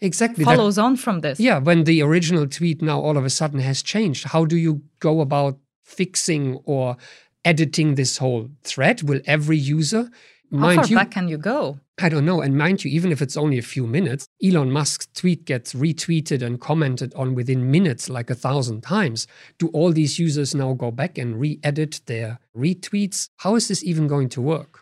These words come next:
Speaker 2: You sound like you should go and <laughs> tweet about this.
Speaker 1: Outrage. <laughs>
Speaker 2: Outrage aside, the bigger issue here to consider is how do we think about systemic effects rather than thinking about platforms from the perspective of the single power users?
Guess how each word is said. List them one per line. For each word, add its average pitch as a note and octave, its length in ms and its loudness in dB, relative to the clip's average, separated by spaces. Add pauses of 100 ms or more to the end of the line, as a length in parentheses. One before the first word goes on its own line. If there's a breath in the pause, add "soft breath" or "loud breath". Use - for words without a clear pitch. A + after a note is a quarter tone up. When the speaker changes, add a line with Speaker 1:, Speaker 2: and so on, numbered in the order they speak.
(140)
Speaker 2:
You G#3+ 100 2
sound E3+ 280 -2
like D#3+ 200 -2
you F3+ 60 -4
should D#3+ 180 -6
go D#3 140 2
and D#3+ 160 2
<laughs> - 40 -6
tweet - 240 2
about F3 380 0
this. - 240 -4 (420 loud breath)
Speaker 1:
Outrage. D3 840 4 (160)
<laughs> - 180 -2
Speaker 2:
Outrage A3 420 2
aside, D#3 540 0
the G3 120 0
bigger G3+ 360 0
issue E3 280 -4
here D#3 480 -4 (100)
to E3+ 140 -6 (120)
consider D3+ 640 -2
is D3 520 -6 (120)
how G3 100 2
do G3+ 120 0
we F#3+ 80 0
think E3 300 -4
about D3+ 480 -4
systemic D#3+ 640 -6
effects - 540 -6
rather D3+ 340 -2
than D3 180 -4
thinking D#3 380 -6
about D3 280 -6
platforms D3 680 -6 (340 soft breath)
from D3 420 -4
the C#3+ 220 -6
perspective D3+ 680 -6
of C#3+ 160 -8
the C#3+ 360 -6 (260 soft breath)
single D3+ 480 0
power C#3+ 380 -4
users? C#3 520 -4